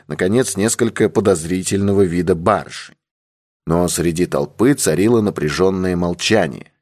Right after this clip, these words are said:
Чувствовалось, что эти люди чего-то ждут, сознают,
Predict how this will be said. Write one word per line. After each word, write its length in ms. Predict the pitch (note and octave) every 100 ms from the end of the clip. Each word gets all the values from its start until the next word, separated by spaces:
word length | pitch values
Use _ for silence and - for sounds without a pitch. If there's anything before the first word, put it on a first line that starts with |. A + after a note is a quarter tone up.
| _ _ _ -
Чувствовалось, 920 | - B2+ A#2+ - A2+ A#2+ A#2 - -
что 220 | - - D#2
эти 200 | G2+ E2+
люди 320 | F#2+ A2+ F#2+
чего-то 460 | - F2 F#2+ F2+
ждут, 520 | F2 D#2+ - A#2 - - _ _ _ -
сознают, 840 | E2+ D2+ D2+ D2 F#2 G#2 -